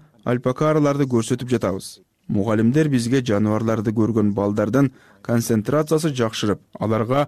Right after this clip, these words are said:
оң таасир этип жатканын айтышты. Бул абдан жакшы жаңылык.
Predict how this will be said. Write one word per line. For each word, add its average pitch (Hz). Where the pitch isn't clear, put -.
оң 160
таасир 143
этип 104
жатканын 95
айтышты. -
Бул 131
абдан 117
жакшы 104
жаңылык. -